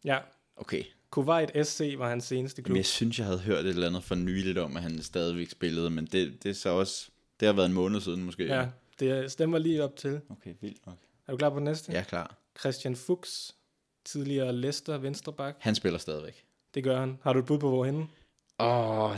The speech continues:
Speaker 2: det har jeg også set for nyligt. Hvor fi-, spiller han i noget engelsk, noget femte bedste række, eller
Speaker 1: Nej,
Speaker 2: noget af den
Speaker 1: vi er
Speaker 2: stil?
Speaker 1: lidt, vi er lidt højere end det.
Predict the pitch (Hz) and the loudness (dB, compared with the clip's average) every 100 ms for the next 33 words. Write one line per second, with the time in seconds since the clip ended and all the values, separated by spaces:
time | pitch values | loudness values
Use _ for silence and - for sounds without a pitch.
0 | - 120 113 110 - 117 - - 101 - | 0 2 4 4 4 2 4 6 6 6
1 | 104 101 98 98 95 - 85 98 95 - | 6 8 8 6 2 -2 -2 0 0 -2
2 | - - - 113 64 65 - - 110 113 | -12 -12 -2 0 0 -2 -2 4 8 8
3 | 117 107 101 95 - 131 - 117 - 95 | 8 8 8 8 8 6 6 -2 0 2
4 | 90 - - - - 113 123 113 104 98 | 0 -4 -14 0 6 6 6 4 4 4
5 | 101 95 95 101 101 95 98 160 170 156 | 2 4 4 2 2 2 2 4 4 4
6 | 156 170 - 165 160 175 156 151 147 131 | 4 4 2 -4 2 2 4 4 4 2
7 | 135 | -2